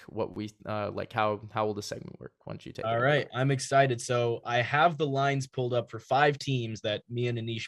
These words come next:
Speaker 2: picked out: the Colts, the Falcons, the Patriots, the Saints, and the Giants. We're gonna go over each of those teams individually. Uh, we'll start with the Colts and with the Giants. We'll just go in that order.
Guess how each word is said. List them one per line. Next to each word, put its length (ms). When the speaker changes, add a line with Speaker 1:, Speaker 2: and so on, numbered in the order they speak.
Speaker 2:
picked 240
out: 260
the 160
Colts, 520
the 60
Falcons, 640
the 80
Patriots, 720
the 60
Saints, 460
and 160
the 60
Giants. 540
We're 80
gonna 160
go 300
over 180
each 220
of 80
those 180
teams 300
individually. 680
Uh, 220
we'll 140
start 260
with 120
the 40
Colts 340
and 120
with 80
the 80
Giants. 480
We'll 60
just 160
go 160
in 80
that 180
order. 400